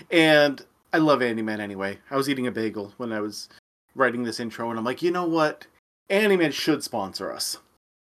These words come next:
So then I just wrote it all up, and I'm like, "This is what it would sound like. It sounds good, doesn't it?"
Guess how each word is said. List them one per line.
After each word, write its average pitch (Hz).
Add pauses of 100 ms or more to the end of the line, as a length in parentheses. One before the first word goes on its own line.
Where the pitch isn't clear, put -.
(500)
So 127
then 117
I 113
just -
wrote 120
it 107
all 127
up, 214
and 165
I'm 151
like, 165
"This 240
is 320
what 349
it 349
would 302
sound 294
like. 101
It 113
sounds 254
good, 185
doesn't 220
it?" 233